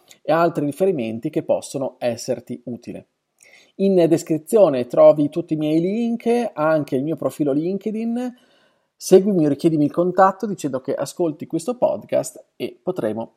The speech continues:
iniziare a fare un po' di networking insieme tramite la piattaforma stessa.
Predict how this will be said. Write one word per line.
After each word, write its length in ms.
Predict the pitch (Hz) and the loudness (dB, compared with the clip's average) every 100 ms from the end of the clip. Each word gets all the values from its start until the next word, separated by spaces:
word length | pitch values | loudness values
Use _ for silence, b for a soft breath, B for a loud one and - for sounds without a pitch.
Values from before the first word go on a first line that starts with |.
| _ | _
iniziare 680 | 170 175 175 131 101 107 123 | -4 -4 -4 0 2 2 0
a 80 | 143 | -4
fare 180 | 135 | -4
un 80 | 120 | -6
po' 140 | 120 117 | -6 -8
di 80 | |
networking 600 | 113 120 120 127 - 117 107 | -8 -10 -10 -10 -8 -10 -10
insieme 440 | 117 - 95 110 | -10 -10 -10 -10
tramite 380 | - 104 117 - | -4 -4 -4 -8
la 80 | - | -10
piattaforma 500 | 104 - - - - | -10 -14 -14 -14 -14
stessa. 420 | - - - | -18 -20 -20